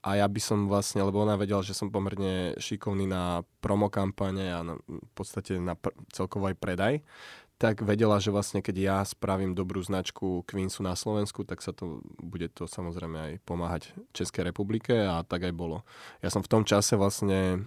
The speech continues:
začal aj organizovať pomerne dosť veľa eventov hip-hopových, ktoré boli p-, nazvané, že Queens Mejdan. E, rozrastali sa po celom Slovensku, takže vlastne to povedomie, to povedomie to je, toho obchodu vlastne rástlo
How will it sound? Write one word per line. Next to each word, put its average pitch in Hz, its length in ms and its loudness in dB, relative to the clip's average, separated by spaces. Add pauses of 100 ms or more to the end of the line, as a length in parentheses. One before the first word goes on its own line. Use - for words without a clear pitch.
(160)
začal 98 400 2
aj - 80 2
organizovať 95 560 2
pomerne 95 320 0
dosť 92 260 0
veľa 92 340 2 (200)
eventov 98 480 0
hip-hopových, 104 640 0 (140)
ktoré 95 260 -4
boli 95 160 0
p-, - 160 -16
nazvané, 98 560 0
že 95 80 -10
Queens 98 320 -4
Mejdan. 104 400 0
E, 110 40 -8 (1400)
rozrastali 101 560 2
sa 98 120 -2
po - 100 -4
celom 98 220 0
Slovensku, 107 680 0
takže 95 280 -4
vlastne 92 480 -4 (460)
to - 180 -8
povedomie, 92 640 0 (220)
to - 80 -16
povedomie 95 500 0
to 98 140 -2
je, 92 100 2
toho 92 320 0
obchodu 92 400 0
vlastne 90 600 -2
rástlo 92 720 -2